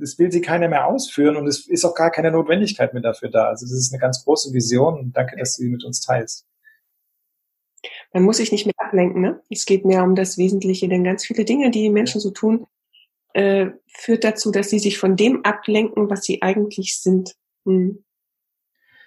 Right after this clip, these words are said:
Speaker 1: Ja, die Ablenkung ist natürlich ein Schutzmechanismus viele Jahre gewesen, weil wir ja eben auf dieses, äh,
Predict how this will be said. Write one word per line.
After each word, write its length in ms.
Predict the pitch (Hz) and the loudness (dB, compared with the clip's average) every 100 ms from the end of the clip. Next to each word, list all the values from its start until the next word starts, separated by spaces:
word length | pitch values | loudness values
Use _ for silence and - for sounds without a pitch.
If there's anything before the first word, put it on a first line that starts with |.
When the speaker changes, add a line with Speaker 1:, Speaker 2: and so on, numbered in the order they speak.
| _ _ _ _ _ _ _ _ | _ _ _ _ _ _ _ _
Speaker 1:
Ja, 200 | 156 185 | 2 4
die 200 | 170 156 | 4 2
Ablenkung 760 | 160 190 196 208 196 196 196 | 2 4 2 4 2 2 -2
ist 240 | 185 170 175 | -2 -2 -2
natürlich 420 | 180 180 185 170 | -2 -2 -2 -4
ein 140 | 147 | -4
Schutzmechanismus 1300 | 139 196 - - - 160 147 139 147 139 156 143 - | -6 -6 -10 -16 -18 -10 -6 -4 -4 -4 -6 -6 -8
viele 240 | - 147 | -4 -2
Jahre 260 | 143 131 131 | 0 0 0
gewesen, 500 | 131 127 156 208 202 | -2 0 2 2 2
weil 220 | 143 180 | 4 4
wir 80 | 170 | 4
ja 180 | 139 135 | 4 2
eben 160 | 143 143 | 0 -4
auf 160 | 131 | -6
dieses, 520 | 143 131 135 127 - - | -6 -4 -2 -4 -8 -4
äh, 280 | 131 127 | 0 0